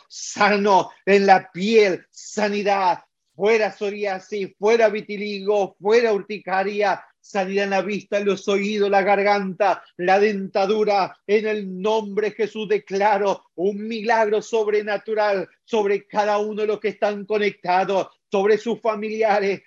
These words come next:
sobre sus seres queridos, sean hijos, sean hermanos,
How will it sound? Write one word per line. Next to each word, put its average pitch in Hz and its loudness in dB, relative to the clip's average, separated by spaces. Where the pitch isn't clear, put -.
sobre 220 0
sus 220 -10
seres 220 0
queridos, 208 -4
sean 196 0
hijos, 208 0
sean 202 -2
hermanos, 202 -2